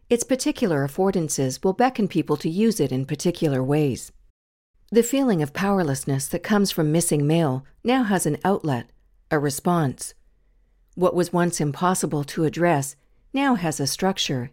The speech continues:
and an incentive. Comments from fellow neighbors bemoaning the riffraff or encouraging vigilantism, a platform that nudges the most inflammatory posts to the top.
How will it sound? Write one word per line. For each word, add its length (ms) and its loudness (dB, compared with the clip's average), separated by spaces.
and 240 4
an 100 2
incentive. 680 0
Comments 460 0
from 180 -4
fellow 300 0
neighbors 440 -2
bemoaning 440 2
the 100 -2
riffraff 560 -2
or 140 4
encouraging 560 2
vigilantism, 1000 0
a 60 2
platform 680 0
that 160 -2
nudges 360 2
the 80 0
most 240 0
inflammatory 760 0
posts 460 -2
to 140 -10
the 100 -6
top. 500 -4